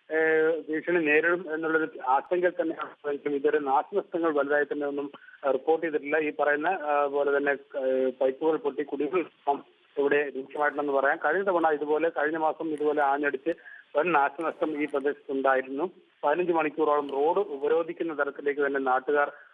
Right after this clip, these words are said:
ആ, പോയിരുന്നു. ഏതായാലും, ആ, ഇത്തവണ, ആ, ആ, ഈ, ആ, ജില്ലാ ഭരണകൂടത്തെ സംബന്ധിച്ച്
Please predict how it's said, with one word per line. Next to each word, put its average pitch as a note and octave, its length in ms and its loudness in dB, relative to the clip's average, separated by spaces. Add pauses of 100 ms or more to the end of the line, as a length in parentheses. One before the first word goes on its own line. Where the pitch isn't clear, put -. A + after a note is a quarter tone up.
(120)
ആ, C3 120 0
പോയിരുന്നു. C#3 540 -2
ഏതായാലും, D3+ 500 0 (320)
ആ, C#3+ 160 -2
ഇത്തവണ, D3+ 480 0
ആ, C3 600 0 (120)
ആ, B2+ 400 -6 (160)
ഈ, E3 220 -2
ആ, C#3 360 -4 (400)
ജില്ലാ D3+ 380 2
ഭരണകൂടത്തെ E3+ 380 0
സംബന്ധിച്ച് C#3+ 540 -2